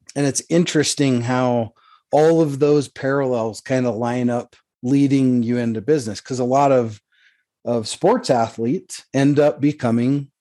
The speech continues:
business owners. They leave their professional sport 'cause they, for whatever reason, and they end up starting businesses. Reggie Walker and David Carter, two great examples. They just said,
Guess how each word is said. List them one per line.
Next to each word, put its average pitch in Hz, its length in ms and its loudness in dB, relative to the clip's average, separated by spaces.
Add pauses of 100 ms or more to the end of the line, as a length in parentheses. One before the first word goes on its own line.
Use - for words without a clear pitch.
business 208 380 2
owners. 87 420 -10 (600)
They 120 100 0
leave 127 320 2
their 131 160 2
professional 123 720 -2
sport 135 500 0 (680)
'cause 117 260 -2
they, 113 380 2
for - 260 -8
whatever 131 420 2
reason, 131 520 -2 (440)
and 113 720 -4 (400)
they 147 160 4
end 151 140 4
up 139 100 0
starting 151 320 0
businesses. 131 640 -4 (680)
Reggie 120 420 0
Walker 135 640 2
and 120 360 -4
David 123 380 -2
Carter, 123 480 0 (160)
two 131 180 -6
great 135 280 2
examples. 131 680 -4 (440)
They 135 160 2
just 135 320 0
said, 120 480 0